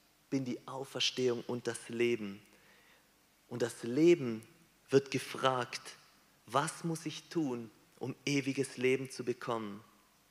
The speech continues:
Wir sehen auch diesen Gesetzesgelehrten, ihn beschäftigte die Frage,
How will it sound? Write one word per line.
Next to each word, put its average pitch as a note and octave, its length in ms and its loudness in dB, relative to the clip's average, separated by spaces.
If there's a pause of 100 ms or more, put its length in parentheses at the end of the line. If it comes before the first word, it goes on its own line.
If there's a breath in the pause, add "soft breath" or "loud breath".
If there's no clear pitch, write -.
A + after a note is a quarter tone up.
(920 loud breath)
Wir C#3 140 4
sehen F3+ 260 8
auch F3 120 0
diesen F3+ 280 -2
Gesetzesgelehrten, D3+ 2000 2 (280)
ihn E3+ 140 8
beschäftigte G3 800 4
die E3 100 0
Frage, E3+ 640 0